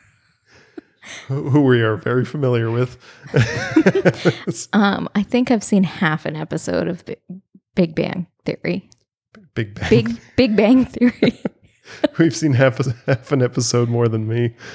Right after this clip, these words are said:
Speaker 1: It's crazy. We had this conversation last night that it's one of the, or it's the biggest show, right, of, like, the twenty tens.
Speaker 2: Right.
Speaker 1: And we've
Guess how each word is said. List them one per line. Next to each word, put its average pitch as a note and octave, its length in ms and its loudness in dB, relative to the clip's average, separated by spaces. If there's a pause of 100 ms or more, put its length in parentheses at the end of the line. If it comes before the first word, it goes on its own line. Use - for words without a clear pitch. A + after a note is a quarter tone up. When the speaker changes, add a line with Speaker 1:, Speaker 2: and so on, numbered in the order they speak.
(360)
Speaker 1:
It's A2+ 140 -4
crazy. A#2+ 520 2
We A#2+ 140 0
had A2 120 0
this G#2 240 -6 (100)
conversation G#2+ 600 -6
last G#2 260 -8
night A2+ 400 -2
that - 240 -6 (120)
it's B2+ 220 -4
one A2 180 0
of G2 80 -2
the, G2+ 280 -4 (320)
or A#2+ 180 4
it's G#2+ 140 0
the A#2 140 4
biggest A2 380 2
show, - 360 -6
right, A2+ 260 -2 (140)
of, G#2+ 220 -4
like, G#2+ 380 -4
the B2 60 0
twenty A2 300 -2
tens. B2+ 480 -6 (120)
Speaker 2:
Right. E3 420 -2 (380)
Speaker 1:
And G#2 260 0
we've G2+ 440 -4